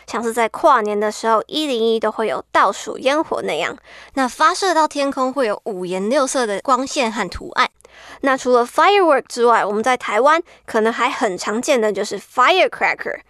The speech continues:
也就是鞭炮，通常就是声音会很大声，像是过年啊，或者是开工的时候都会放的那种。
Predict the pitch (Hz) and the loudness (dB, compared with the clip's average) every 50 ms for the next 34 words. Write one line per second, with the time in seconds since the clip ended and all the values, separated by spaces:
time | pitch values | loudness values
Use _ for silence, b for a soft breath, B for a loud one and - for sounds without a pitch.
0 | b b b 165 175 185 202 202 226 208 - - 262 277 302 320 - - - 196 | b b b -4 -4 -2 -4 -4 -4 -6 -4 0 0 0 0 0 -2 0 0 0
1 | - B B B B B - 233 226 - 254 214 208 - 190 196 - 208 208 - | -2 B B B B B -2 -2 0 0 -2 -6 -6 -6 -8 -8 -8 -8 -8 -4
2 | - 226 247 247 247 269 254 254 247 202 196 - 262 262 214 208 - - 226 226 | -2 0 0 2 2 2 2 0 0 -4 -2 0 0 0 0 0 0 -2 0 0
3 | 233 233 - B B B B B - 247 226 240 240 233 - 285 302 262 240 220 | 0 -4 -6 B B B B B -2 -2 2 2 0 0 2 4 6 6 6 6
4 | 214 220 214 214 220 220 220 208 214 226 226 233 226 226 247 233 - - - 285 | 2 2 2 2 2 2 2 0 0 0 0 0 0 0 0 -2 -2 -2 0 2
5 | 294 311 269 - 311 349 330 285 262 - - 220 262 226 214 202 - 220 226 208 | 2 2 4 2 2 4 4 0 0 -2 -4 0 0 0 2 2 2 0 0 -2
6 | - - 269 226 190 190 175 175 185 180 - - - | -2 0 0 0 0 -2 -6 -6 -8 -8 -10 -12 -14